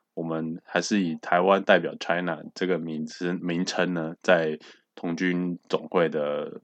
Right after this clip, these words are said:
呃，登-，登记上面。所以意思就是说，我们还是用 Boy Scout of China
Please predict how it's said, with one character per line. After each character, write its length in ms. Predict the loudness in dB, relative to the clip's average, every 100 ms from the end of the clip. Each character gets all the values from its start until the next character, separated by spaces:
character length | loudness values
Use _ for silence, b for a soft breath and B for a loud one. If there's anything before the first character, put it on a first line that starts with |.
| _
呃， 320 | -10 -10 -12 -2
登-， 320 | 2 2 0 2
登 180 | 2 2
记 180 | -4
上 200 | -2 -2
面。 220 | -2 -6 -10 B B B _
所 220 | 4 8
以 160 | 8 6
意 180 | 6 4
思 140 | 4
就 80 | 4
是 120 | 4
说， 220 | 4 4 4
我 60 |
们 140 | 0 -2
还 140 | -2
是 240 | -2 0 2
用 380 | 2 2 -4 0
Boy 220 | 2 2
Scout 300 | 2 0 0
of 80 | -6
China 480 | -6 -4 -2 -2 -4